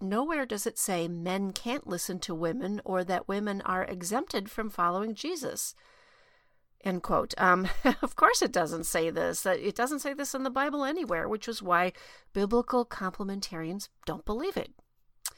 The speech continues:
Uh, the next one's kind of an interesting comment. She wrote, "Women died alongside men in the books of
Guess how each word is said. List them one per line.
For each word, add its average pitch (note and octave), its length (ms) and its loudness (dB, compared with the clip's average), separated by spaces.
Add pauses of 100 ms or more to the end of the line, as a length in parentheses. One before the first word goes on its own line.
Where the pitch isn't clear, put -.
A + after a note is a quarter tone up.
(580)
Uh, G3 180 8
the G3+ 120 4
next G4 220 4
one's G#4 200 4
kind A3+ 180 2
of F#3 80 0
an E3+ 80 0
interesting E3+ 500 -4
comment. E3+ 460 0
She - 160 -4
wrote, F#3+ 320 0 (260)
"Women D#4+ 580 4 (140)
died G3+ 380 6
alongside F3+ 840 0
men F#3 440 0
in F#3 220 -4
the F#3 80 -4
books F#3+ 260 -4
of F3 160 -6